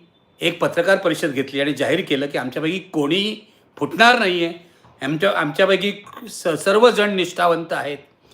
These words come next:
आता या उद्धव ठाकरेंच्या नऊ खासदारांमध्ये एक संजय दिना पाटील हे या पत्रकार परिषदेला हजर नव्हते, त्यामुळे प्रश्न विचारण्यात आले. संजय दिना पाटील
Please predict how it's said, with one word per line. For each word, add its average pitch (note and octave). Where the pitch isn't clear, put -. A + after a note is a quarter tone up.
आता G#3+
या G3+
उद्धव F3+
ठाकरेंच्या F3
नऊ F3
खासदारांमध्ये D3
एक F#3+
संजय E3
दिना E3
पाटील D3+
हे D3
या D3+
पत्रकार D3
परिषदेला C3+
हजर A#2+
नव्हते, D#3
त्यामुळे D#3
प्रश्न G#3
विचारण्यात G3+
आले. D3+
संजय F#3+
दिना G3+
पाटील D3+